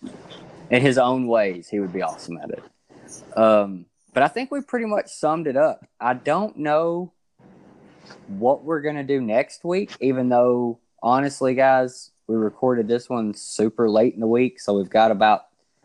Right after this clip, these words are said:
a day before episode three hits you. So this is probably gonna end up looking more like a doubleheader to you guys.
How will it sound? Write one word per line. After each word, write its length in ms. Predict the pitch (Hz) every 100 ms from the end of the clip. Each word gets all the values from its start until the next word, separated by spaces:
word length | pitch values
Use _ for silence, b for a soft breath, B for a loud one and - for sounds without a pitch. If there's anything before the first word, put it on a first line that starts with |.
| _ -
a 100 | 101
day 320 | 92 95 113
before 380 | 107 - 107 95
episode 560 | 101 107 - 107 95
three 280 | - 101 117
hits 220 | 123 123
you. 140 | 143 143
So 160 | 120
this 200 | 104 104
is 80 | 101
probably 360 | - 139 139 139
gonna 160 | 127
end 240 | 113 113 117
up 160 | 113
looking 340 | 107 110 110 95
more 240 | 98 110
like 160 | 110 101
a 100 | 87
doubleheader 800 | 85 98 110 139 143 147 151 151
to 60 |
you 180 | 160 165
guys. 460 | 165 170 170 175